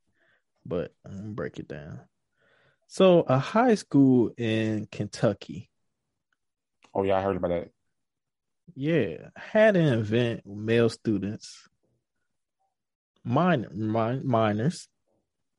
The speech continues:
Speaker 1: They were dressed in lingerie,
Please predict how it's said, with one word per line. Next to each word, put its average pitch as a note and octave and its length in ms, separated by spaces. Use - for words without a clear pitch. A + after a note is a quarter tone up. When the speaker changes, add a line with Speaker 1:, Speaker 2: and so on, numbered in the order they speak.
Speaker 1:
They A2+ 240
were G#2 80
dressed A2+ 680
in A2+ 160
lingerie, A#2+ 640